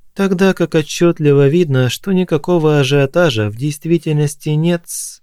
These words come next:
всего пара так называемых врачей, да и те более курят и чай пьют, нежели работают. В столовой же подают жидкий суп на воде, такой, что даже бездомные приходят туда,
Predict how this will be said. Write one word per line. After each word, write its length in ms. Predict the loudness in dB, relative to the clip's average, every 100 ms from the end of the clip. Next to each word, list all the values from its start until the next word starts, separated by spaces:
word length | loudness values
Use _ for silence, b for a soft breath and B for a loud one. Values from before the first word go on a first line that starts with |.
| _ _ -20 _ -20 -20 _ _
всего 420 | -14 -4 0 0 2
пара 340 | 2 2 0
так 220 | 0 -2
называемых 800 | 0 0 0 2 2 2 0 -2
врачей, 640 | -2 -2 -2 -2 -2 -2 -10 -20 -20 -20 -20 -10
да 160 | -2 2
и 140 | 2
те 320 | 0 0 2 2
более 440 | 2 2 2 0
курят 460 | 0 0 2 0 -4
и 100 | -2
чай 360 | -2 -2 0 0
пьют, 400 | 0 -2 -2 -6 -20 -20 -8
нежели 440 | 0 2 4 4 4
работают. 800 | 2 2 0 0 0 -2 -4 -20 -20 -20 -20 -20 -18 -16 -16 -16
В 80 | -14
столовой 560 | -2 0 2 2 2 2
же 260 | 2 0
подают 560 | 0 0 2 2 0 -2
жидкий 460 | 0 0 -2 -6
суп 340 | -4 -2 -4 -2
на 200 | -2 0
воде, 480 | -2 -2 -4 -4 -8 -20 -20 _ -20 -20 -10
такой, 480 | -4 -4 2 2 2
что 220 | 0 -2
даже 300 | 0 0 0
бездомные 680 | 0 -2 0 2 2 0 0
приходят 580 | -2 -4 0 0 0 -2
туда, 440 | -6 -2 -2 -2